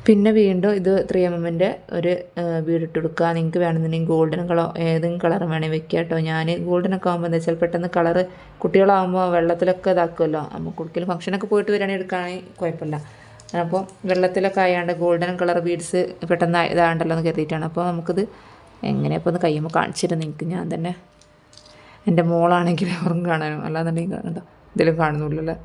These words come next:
ഇതാ ഇതുപോലെ നിൽക്കാൻ വേണ്ടിയിട്ടാണ്. ഇനി ഇതിൻ്റെ ഭാഗത്തോട്ട് നമുക്ക് ഏഴ്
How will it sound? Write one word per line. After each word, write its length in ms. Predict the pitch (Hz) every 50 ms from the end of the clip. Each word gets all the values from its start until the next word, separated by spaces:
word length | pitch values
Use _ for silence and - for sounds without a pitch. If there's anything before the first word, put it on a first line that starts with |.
| - - - - - - - -
ഇതാ 140 | 185 170 160 160
ഇതുപോലെ 340 | 151 160 147 165 160 156 160 156
നിൽക്കാൻ 200 | 156 156 165 170 170
വേണ്ടിയിട്ടാണ്. 380 | 170 165 165 165 165 165 165 - - - - - - - -
ഇനി 120 | 202 202 214
ഇതിൻ്റെ 220 | 185 190 185 196 190 180
ഭാഗത്തോട്ട് 440 | 170 165 165 165 160 160 165 180 185 180
നമുക്ക് 300 | 170 160 160 165 - 214 220 - - - - - - - - 202 208 202
ഏഴ് 240 | 202 196 202 233